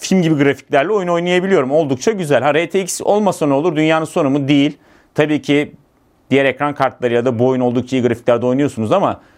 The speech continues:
tüm ayarları sonuna kadar açmak varken niye açmayayım? İşte bu, bu, bunu açabiliyorum, evet. <laughs> Gerçek dört K konsol.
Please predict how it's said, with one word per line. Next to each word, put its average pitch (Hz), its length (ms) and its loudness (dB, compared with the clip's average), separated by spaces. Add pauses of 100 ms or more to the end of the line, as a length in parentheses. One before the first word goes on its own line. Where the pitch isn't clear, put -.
(140)
tüm 135 140 -2
ayarları 135 280 2
sonuna 127 320 0
kadar 131 180 0
açmak 135 320 -2
varken 123 340 0
niye 135 140 2
açmayayım? 120 420 -2 (300)
İşte 110 260 -4
bu, 123 240 0 (440)
bu, 123 220 -6 (180)
bunu 147 200 0
açabiliyorum, 107 540 -2
evet. 90 140 -6 (220)
<laughs> 123 60 -4 (180)
Gerçek - 480 -4 (340)
dört 165 260 0
K 131 360 -2 (440)
konsol. 110 440 -2